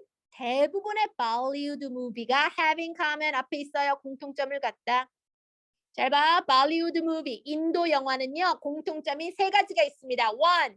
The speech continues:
first, 먼저. They are at least, 시험, 최소한. They are at least, 최소한, 야, 나는 못 보겠다. Three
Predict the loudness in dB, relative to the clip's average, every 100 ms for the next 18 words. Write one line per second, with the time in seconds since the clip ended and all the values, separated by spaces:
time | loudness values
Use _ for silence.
0 | 0 4 4 4 -4 -10 -6 -4 2 4
1 | 4 0 _ _ _ _ _ _ _ 2
2 | 4 4 4 2 2 -4 -4 -6 -4 -6
3 | -4 -4 -2 2 2 0 -2 -2 0 2
4 | 2 4 2 2 0 -6 _ _ _ _
5 | _ _ _ _ _ _ _ _ _ _
6 | _ _ _ -14 -2 2 4 6 4 2
7 | 2 2 2 0 -4 _ _ _ _ -2
8 | -2 _ -2 0 2 2 2 0 -4 _
9 | -12 -4 -2 0 0 2 2 0 0 -2
10 | -2 -4 -6 -10 -8 -8 -2 -2 -2 -6
11 | -8 -8